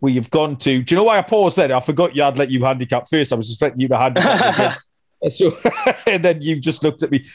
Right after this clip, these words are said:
Speaker 1: You gave me the thousand-yard stare. And I thought, "Oh, yeah." It was my daughter walked through and was doing a ridiculous dance in front of me, uh, which slightly distracted me. Uh, next up,
Speaker 2: <laughs>
Speaker 1: San Diego Padres.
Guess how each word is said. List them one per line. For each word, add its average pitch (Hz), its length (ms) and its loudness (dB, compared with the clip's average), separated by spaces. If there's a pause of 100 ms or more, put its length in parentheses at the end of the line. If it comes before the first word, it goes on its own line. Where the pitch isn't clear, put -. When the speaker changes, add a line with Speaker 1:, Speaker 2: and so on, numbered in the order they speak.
Speaker 1:
You 160 80 0
gave 143 200 2
me 143 40 -2
the 135 120 0
thousand-yard 143 720 2
stare. 123 400 0 (260)
And 131 60 -2
I - 40 -2
thought, 135 220 2
"Oh, 170 360 2
yeah." 120 340 0 (180)
It 165 60 -2
was 170 140 0
my 160 180 0 (100)
daughter 143 360 0
walked 123 340 -2
through 123 220 0
and 117 80 -2
was 120 140 -2
doing 127 200 0
a 117 40 -2
ridiculous 120 520 -2
dance 123 300 -2
in 117 100 -6
front 127 220 -6
of 110 100 -10
me, 104 80 -8 (260)
uh, 123 220 2 (160)
which 143 260 -4
slightly 135 400 -2
distracted 123 560 -2
me. 214 200 -2 (320)
Uh, 151 260 4 (100)
next 202 300 0
up, 208 140 4 (100)
Speaker 2:
<laughs> - 100 -20
Speaker 1:
San 196 440 -2
Diego 180 480 2
Padres. 160 680 0